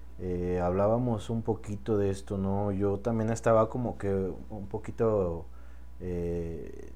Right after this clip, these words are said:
desencanchado, pero hace ratito que tuvimos la plática antes de todo esto,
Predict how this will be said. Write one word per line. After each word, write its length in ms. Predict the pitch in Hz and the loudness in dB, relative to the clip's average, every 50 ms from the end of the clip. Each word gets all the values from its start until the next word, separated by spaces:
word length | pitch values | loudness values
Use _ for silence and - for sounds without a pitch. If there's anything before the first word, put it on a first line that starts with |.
| - 90 | -6 -4
desencanchado, 1120 | 98 95 - 107 104 101 98 - 104 110 113 104 - - 143 143 139 135 135 147 151 - - | -4 -2 -2 -2 -2 -2 0 2 2 2 2 2 4 8 8 10 10 10 8 6 6 4 4
pero 300 | 113 110 107 110 113 110 | 4 4 6 6 6 6
hace 200 | 113 110 - 127 | 6 6 4 6
ratito 400 | 127 123 117 113 107 - 120 113 | 6 6 6 4 2 0 0 0
que 100 | 117 104 | 0 0
tuvimos 380 | - 104 104 104 107 107 107 110 | 0 0 0 0 0 -2 -2 0
la 160 | 110 98 - | 0 0 0
plática 560 | 107 107 104 - 101 95 - 107 101 101 101 | 0 0 0 0 -4 -2 0 0 0 0 0
antes 400 | 101 101 101 95 - 101 196 - | -2 -4 -6 -6 -6 -6 -6 -6
de 80 | 98 90 | -6 -6
todo 280 | - 101 98 95 95 | -4 -2 0 0 0
esto, 360 | 95 92 - - 98 98 98 | 0 0 -2 -4 -4 -6 -6